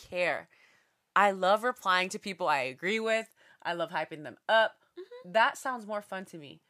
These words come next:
Speaker 1: But I would say s-, seventy percent of people on social media, they're dying to see a post that they don't agree with and that doesn't apply to them, just so
Speaker 2: Wild
Speaker 1: they
Speaker 2: to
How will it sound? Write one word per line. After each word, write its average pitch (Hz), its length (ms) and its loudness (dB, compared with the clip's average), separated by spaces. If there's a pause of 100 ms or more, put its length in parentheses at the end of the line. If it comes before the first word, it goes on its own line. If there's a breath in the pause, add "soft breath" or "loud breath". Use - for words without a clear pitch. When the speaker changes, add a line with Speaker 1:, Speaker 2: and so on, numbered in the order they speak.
(340)
Speaker 1:
But 202 140 -4 (360)
I 214 120 4
would 330 180 -6
say 254 340 -6
s-, - 200 -20
seventy 240 400 -2
percent 226 340 -6
of 214 80 -8
people 202 240 -14
on 220 140 -8
social 220 260 -10
media, 208 400 -10 (100)
they're 226 220 -6
dying 190 560 -4
to 196 120 -16
see 190 280 -12
a 170 80 -6
post 180 540 -10
that 165 240 -6
they 180 160 -6
don't 175 360 -4
agree 156 340 -8
with 202 280 -4
and 185 160 -6
that 160 140 -4
doesn't 170 260 -8
apply 147 320 -8
to 202 140 -14
them, 240 260 -4 (340 soft breath)
just 185 360 0
so 240 100 4
Speaker 2:
Wild 233 120 2
Speaker 1:
they 208 140 4
Speaker 2:
to 196 60 -8